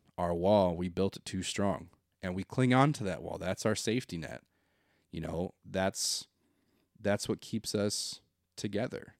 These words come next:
Well, unfortunately, the more that you go through that, that's when depression comes in. It, it, it doesn't come out. Depression seeps through that wall like nothing.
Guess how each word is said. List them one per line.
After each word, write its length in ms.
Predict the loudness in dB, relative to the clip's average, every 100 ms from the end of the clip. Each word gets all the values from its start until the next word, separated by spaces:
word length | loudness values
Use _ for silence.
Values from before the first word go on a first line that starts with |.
| _ _ _ _ _ _ _ _ _ _ _ _ _ _
Well, 380 | 4 6 6 0 _ _ _ _ _ _ _ _ _ -10 -6
unfortunately, 880 | -2 2 4 4 -2 -4 -4 -6 -8 _
the 80 | -8
more 280 | -2 2 2
that 80 | 2
you 160 | 0
go 160 | 0 0
through 280 | 0 0 0
that, 320 | 0 -4 -6 -10 _ _ _ _ _ _ _ _ _ _
that's 260 | -12 -8 -2
when 300 | 0 0 -2
depression 460 | -2 2 2 0 -4
comes 280 | -6 -8 -8
in. 280 | -10 -12 -20 _ _ _ _ _ _ _ _ _ _ _ _ -20 -10
It, 260 | -8 -6
it, 320 | -4 -2 -2
it 20 | 0
doesn't 220 | 0 0
come 180 | 2 4
out. 240 | 4 2 -6 _ _ _ _ _ -16
Depression 540 | -2 4 4 4 0
seeps 380 | 0 0 -2 -2
through 180 | -2 4
that 200 | 6 6
wall 460 | 6 8 8 6 2 _ _ _ _ _ _ _ _ _ _ _
like 200 | -10 -8
nothing. 540 | -4 0 0 -2 -8